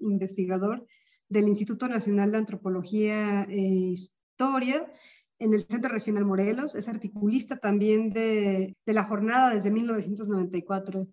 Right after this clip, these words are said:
Es una persona, pues, muy comprometida y de, muy reconocida en, con las luchas indígenas y campesinas en México y otras partes de, de este continente. Eh,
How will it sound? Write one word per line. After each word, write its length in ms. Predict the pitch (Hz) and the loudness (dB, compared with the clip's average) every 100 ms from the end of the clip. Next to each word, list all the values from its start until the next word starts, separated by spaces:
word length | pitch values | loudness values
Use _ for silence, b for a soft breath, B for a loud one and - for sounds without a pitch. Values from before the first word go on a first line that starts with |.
| _ | _
Es 140 | - 233 | -8 -2
una 160 | 226 | -2
persona, 640 | 214 208 226 220 220 214 214 | -2 0 2 4 4 2 0
pues, 200 | 208 190 | 0 2
muy 180 | 220 247 | 2 0
comprometida 960 | 247 214 196 196 190 226 233 226 208 190 | -4 -4 -2 -2 -2 -4 -2 0 0 0
y 140 | 175 | 0
de, 240 | 175 175 _ | -2 -6 _
muy 260 | 269 208 220 | 0 0 0
reconocida 680 | 214 190 185 185 220 196 196 | -2 -2 -2 0 0 0 -4
en, 640 | 202 190 185 180 185 180 180 | -2 2 4 2 2 0 2
con 120 | 202 | 2
las 140 | 202 | 2
luchas 280 | 214 247 - | 0 -4 0
indígenas 540 | 214 226 262 269 214 | 0 0 -2 -4 -6
y 60 | 202 | -6
campesinas 640 | 196 190 190 208 214 214 185 | -4 -2 -2 -2 -2 0 0
en 100 | 196 | 0
México 440 | 220 226 247 208 | 0 -2 -4 -4
y 40 | |
otras 260 | 190 202 196 | -4 -6 -8
partes 360 | 190 180 190 185 | -8 -4 -2 2
de, 320 | 180 175 - | 2 2 0
de 100 | 190 | 0
este 220 | 190 190 214 | 0 -2 -2
continente. 640 | 180 180 170 175 175 180 - 247 | -2 2 2 2 -2 -8 -12 -2
Eh, 280 | 214 202 | 2 2